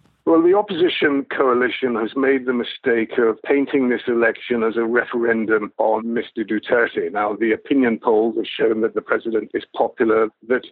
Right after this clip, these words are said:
only one of the senatorial candidates in the opposition is likely to win a seat, Bam Aquino, who belongs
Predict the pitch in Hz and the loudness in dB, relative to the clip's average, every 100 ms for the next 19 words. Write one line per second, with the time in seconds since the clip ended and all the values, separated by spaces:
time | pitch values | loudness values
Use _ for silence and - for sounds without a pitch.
0 | _ 147 143 127 123 113 117 135 196 139 | _ 0 0 0 -4 -4 -2 0 2 2
1 | 110 107 - _ - 123 101 110 123 117 | 0 -4 -6 _ -2 -2 -2 -2 0 0
2 | 110 - 156 135 - 160 185 175 113 92 | -4 -4 -2 0 0 2 4 4 2 -2
3 | - 110 104 98 101 98 - 123 123 117 | -6 -6 -4 -2 -2 -4 -8 -2 0 2
4 | - 117 120 - 117 - _ - 139 127 | 0 0 0 0 -2 -4 _ -4 0 2
5 | 139 120 123 117 131 131 120 107 - 170 | 2 2 -4 -2 0 0 0 -2 -2 -2
6 | 107 - _ _ - 131 113 113 - - | -2 -6 _ _ 0 2 2 -2 -4 -4
7 | 208 120 90 82 107 98 113 110 110 107 | 0 2 0 -2 -6 -4 0 0 0 -6